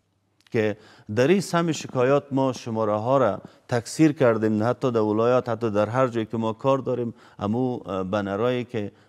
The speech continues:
ما داریم، شماره ها و ایمیل و واتساپ، اه، په اوجا، اه، نوشته کردیم که اگر کدام شکایتی دارین، کدام مواردی را که شما در ادارات ما می‌بینین، به این شماره ها تماس بگیرین.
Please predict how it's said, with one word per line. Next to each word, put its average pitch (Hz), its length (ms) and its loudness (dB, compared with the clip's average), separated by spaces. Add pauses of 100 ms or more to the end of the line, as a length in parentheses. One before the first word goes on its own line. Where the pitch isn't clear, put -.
ما 104 140 0
داریم، 120 300 2
شماره 104 380 0
ها 117 280 6
و 110 80 4
ایمیل 107 400 0
و 110 120 4
واتساپ، 101 600 -4
اه، 85 240 -4 (380)
په 117 40 0
اوجا، 110 480 2
اه، 92 320 -2
نوشته 101 380 -4
کردیم 135 460 0
که 127 280 -6 (180)
اگر 107 280 -2
کدام 104 260 -4
شکایتی 131 560 0
دارین، 120 320 -2
کدام 95 280 -6
مواردی 98 460 -4
را 143 100 0
که 135 120 -12
شما 120 240 -6
در 113 160 -4
ادارات 110 400 -2
ما 110 160 -4
می‌بینین، 104 380 -6 (260)
به 113 80 2
این 160 80 4
شماره 123 380 -2
ها 117 160 -2
تماس 110 420 -8
بگیرین. - 380 -18